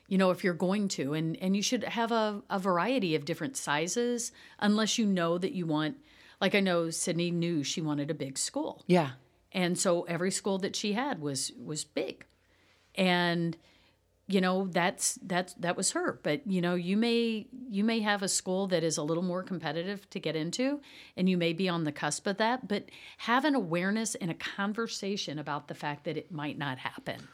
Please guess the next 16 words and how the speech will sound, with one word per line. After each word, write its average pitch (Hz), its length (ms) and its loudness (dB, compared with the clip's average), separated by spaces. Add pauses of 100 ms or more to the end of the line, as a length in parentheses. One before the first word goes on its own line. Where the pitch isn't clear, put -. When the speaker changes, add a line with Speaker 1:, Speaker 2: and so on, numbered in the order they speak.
(180)
Speaker 2:
Well, 139 100 4
right. - 200 2
The 156 80 -2
conversation, 147 840 2
oops, 147 280 -6
is, 127 320 -2
and 131 160 2
the 127 60 -2
communication 127 840 0 (120)
is 127 120 -2
key 127 540 0 (140)
about, 127 580 2 (120)
um, 120 420 -2 (280)
about 147 300 6
options. 151 640 2 (400)
And, 131 320 2